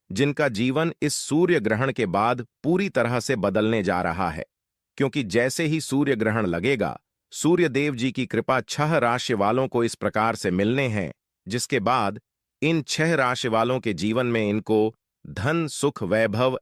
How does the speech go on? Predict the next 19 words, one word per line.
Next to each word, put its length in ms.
ऐश्वर्य 600
की 160
तो 140
प्राप्ति 460
होगी 400
ही 160
होगी। 380
इनके 260
जीवन 320
में 140
यह 160
बहुत 340
ही 100
उन्नति 460
करेंगे, 520
बहुत 320
ही 100
आगे 360
जाएंगे। 520